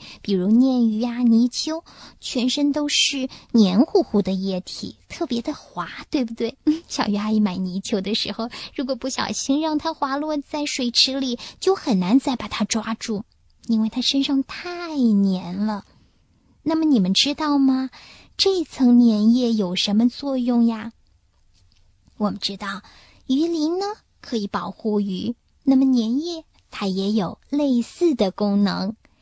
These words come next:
它虽然不能阻挡硬物的撞击，但是它可以防止毒菌的侵袭，它能够阻挡水中有害的物质从皮肤进入到体内。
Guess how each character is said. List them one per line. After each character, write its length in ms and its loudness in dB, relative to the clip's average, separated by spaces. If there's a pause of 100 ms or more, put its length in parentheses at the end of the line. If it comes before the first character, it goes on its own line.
(280)
它 140 -4
虽 260 -4
然 240 -2
不 120 -4
能 260 4
阻 240 -2
挡 280 0
硬 340 6
物 120 2
的 160 -2
撞 320 2
击， 320 -4 (180)
但 140 4
是 120 2
它 140 0
可 140 -2
以 140 2
防 260 6
止 320 0 (400)
毒 240 4
菌 320 -2
的 160 0
侵 380 2
袭， 420 -4 (220)
它 140 -6
能 180 2
够 120 2
阻 300 -4
挡 220 4
水 240 -2
中 220 6
有 120 4
害 280 -8
的 140 -6
物 200 -4
质 280 -4 (180)
从 240 0
皮 220 -6
肤 160 -4
进 380 2
入 140 2
到 180 -4
体 300 -10
内。 320 -6